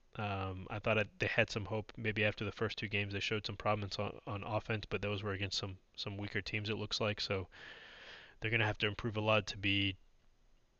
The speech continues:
formidable and even contend for a playoff spot. But right now, I don't really see it. Next game, Indianapolis Colts defeat the Kansas City Chiefs twenty to seventeen, the shocker of the week.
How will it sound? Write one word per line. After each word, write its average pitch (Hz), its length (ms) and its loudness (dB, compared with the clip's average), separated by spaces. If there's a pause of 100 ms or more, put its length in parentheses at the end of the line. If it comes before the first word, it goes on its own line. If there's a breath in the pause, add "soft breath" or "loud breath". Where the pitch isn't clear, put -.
(120)
formidable 107 680 0 (340)
and 101 160 -2
even 98 400 -2
contend 110 320 -2
for 104 80 -4
a 95 60 -4
playoff 95 260 0
spot. 92 320 -2 (160)
But 95 140 -2 (100)
right 104 160 0
now, 104 280 2 (580)
I 98 40 -6
don't 98 140 -4
really 92 160 0
see - 200 -2
it. 92 120 -4 (2000 loud breath)
Next 131 220 6
game, 127 340 4 (500)
Indianapolis 117 540 2
Colts - 640 0
defeat 104 440 -2
the 98 340 0 (360)
Kansas 104 320 0
City 101 220 0
Chiefs - 340 0
twenty 107 280 -2
to 95 100 -2
seventeen, 110 600 -2 (520 loud breath)
the - 80 -6
shocker 110 500 6
of 107 80 0
the 101 80 0
week. 104 440 -4